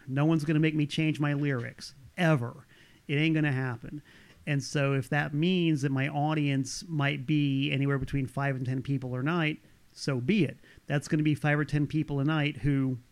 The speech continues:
are there because they wanna hear what I have to say and wanna hear what I have to play.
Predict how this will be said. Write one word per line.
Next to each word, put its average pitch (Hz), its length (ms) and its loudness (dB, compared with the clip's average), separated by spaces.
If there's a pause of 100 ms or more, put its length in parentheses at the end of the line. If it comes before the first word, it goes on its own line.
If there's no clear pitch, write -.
(360)
are 139 160 0
there 139 280 2
because 135 360 -4
they 139 120 2
wanna 131 260 -2
hear 131 180 -2
what 120 140 -4
I 123 60 -4
have 117 180 -8
to - 60 -14
say 143 520 -2
and 127 140 -6
wanna 127 160 -4
hear 127 200 -2
what 123 100 -6
I 123 60 -6
have 117 140 -8
to - 80 -14
play. 139 580 -2